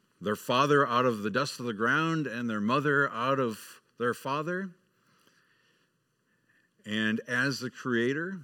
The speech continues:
that he was worthy of their worship. No doubt they e-, enforced or reinforced the fact that God, this same creator God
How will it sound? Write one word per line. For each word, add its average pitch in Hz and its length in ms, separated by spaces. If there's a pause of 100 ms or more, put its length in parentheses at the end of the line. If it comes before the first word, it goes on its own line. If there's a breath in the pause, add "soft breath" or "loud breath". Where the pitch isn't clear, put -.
that 117 180
he 113 220
was 107 720 (200)
worthy 113 460
of 110 200
their 104 180
worship. 101 480
No 117 180
doubt 120 320
they 120 220 (800 loud breath)
e-, 139 120 (220)
enforced 143 800 (120)
or 113 160
reinforced 135 800
the 120 60
fact 127 400
that 123 420 (1120 soft breath)
God, 117 300
this 127 140
same 127 360
creator 127 320
God 110 340